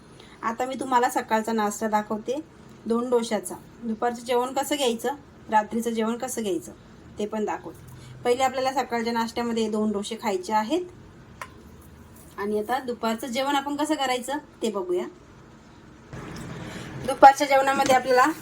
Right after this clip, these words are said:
हे दोन डोसे घेतलेले आहेत, सकाळी जे बनवले होते तेच, आणि एक ग्लास छास घेतलेला आहे जिरं टाकून,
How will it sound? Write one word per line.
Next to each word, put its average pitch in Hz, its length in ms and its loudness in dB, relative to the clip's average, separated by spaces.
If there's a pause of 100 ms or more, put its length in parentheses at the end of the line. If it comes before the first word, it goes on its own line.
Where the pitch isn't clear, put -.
(560)
हे 226 100 4
दोन 247 240 6
डोसे 254 300 2
घेतलेले 233 360 2
आहेत, 254 180 4 (760)
सकाळी 226 320 2
जे 233 80 4
बनवले 226 340 4
होते 226 160 4
तेच, 262 380 -4 (1160)
आणि 226 260 4
एक 247 200 4
ग्लास 214 400 4
छास 240 300 4
घेतलेला 262 420 2
आहे 277 160 4
जिरं 233 360 0
टाकून, 220 360 2